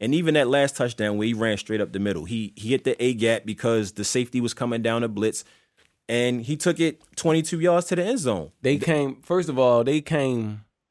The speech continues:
Speaker 2: on a safety blitz up the middle, playing man behind that.
Speaker 1: With no spy.
Speaker 2: With no spy. Once he breaks the line of scrimmage, who's stopping him?
Speaker 1: No one. That's why he cruised right into the end zone.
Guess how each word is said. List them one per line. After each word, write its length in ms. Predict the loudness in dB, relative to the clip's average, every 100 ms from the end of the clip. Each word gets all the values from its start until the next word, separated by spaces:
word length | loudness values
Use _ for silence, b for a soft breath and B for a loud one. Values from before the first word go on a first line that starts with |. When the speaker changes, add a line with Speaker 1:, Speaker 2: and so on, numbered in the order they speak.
| _ 0
Speaker 2:
on 180 | 2
a 60 | 0
safety 500 | 0 2 2 0 -6
blitz 520 | -2 0 0 0 -6 -2
up 180 | 0 0 0
the 100 | 2
middle, 460 | 2 2 -2 -6 -8
playing 420 | -2 0 2 2
man 540 | 2 2 2 0 -2 -10 _ _
behind 460 | -2 0 0 0 -4
that. 180 | -8 -14 _ _ _ _ _ _ _ _
Speaker 1:
With 160 | 0 4
no 160 | 2
spy. 360 | 2 2 2 2
Speaker 2:
With 180 | 4 4
no 220 | 6 4
spy. 420 | 4 2 2 2 2
Once 300 | 2 2 2
he 120 | -2
breaks 340 | 2 2 0
the 120 | 2 4
line 240 | 4 2
of 80 | 0
scrimmage, 440 | 0 0 2 0
who's 180 | -4 -4
stopping 400 | -4 -4 -6 -10
him? 160 | -10 -16 _ _ _
Speaker 1:
No 160 | -4 -2
one. 240 | -2 -6 -12 _ _ 0
That's 180 | 0
why 160 | 4 4
he 60 | 4
cruised 300 | 2 2 4
right 100 | 4
into 160 | 4 2
the 100 | 4
end 120 | 2
zone. 300 | 2 0 -2